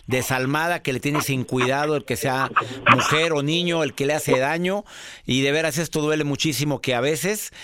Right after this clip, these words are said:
ya te sientas observado de mala manera. Gracias, Luis. ¿Y qué opinas de este paro de las mujeres de no ir a trabajar, de que hoy, pues, este Día Internacional de la Mujer se ve totalmente diferente?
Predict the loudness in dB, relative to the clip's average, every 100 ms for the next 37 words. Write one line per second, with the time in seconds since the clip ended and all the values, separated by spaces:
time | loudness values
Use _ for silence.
0 | -16 -4 -2 0 -2 -2 -2 -2 -2 0
1 | 0 0 0 0 -2 -4 -4 0 0 0
2 | 0 0 0 0 -4 -12 -8 -2 -2 0
3 | 0 0 2 0 -2 -6 -6 -2 -2 -2
4 | 0 0 0 0 0 0 -2 -6 -4 0
5 | 0 -2 -6 -20 -20 -4 0 0 0 -2
6 | 0 2 0 0 0 0 0 0 0 0
7 | 0 0 -2 0 -2 0 0 0 -2 -8
8 | _ -4 -2 0 0 0 0 0 0 0
9 | -2 -2 -2 0 0 0 -2 -2 -2 0
10 | 0 -2 -2 -2 -2 0 0 0 0 0
11 | -2 -4